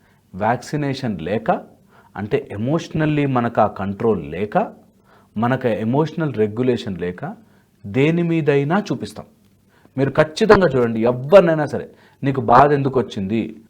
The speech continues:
ఆవిడ, ఆవిడ, ఆడ, ఈయన, అతను, ఇలా, ఇలా అందరి మీద వేస్తాడు.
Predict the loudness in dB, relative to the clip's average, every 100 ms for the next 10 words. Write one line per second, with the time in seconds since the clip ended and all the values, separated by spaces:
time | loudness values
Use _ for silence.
0 | _ 0 0 2 0 2 2 2 2 4
1 | 2 2 -2 -2 -4 -4 -6 -4 -4 -2
2 | -2 0 0 0 0 0 0 -2 -2 0
3 | -2 6 6 8 6 6 2 -6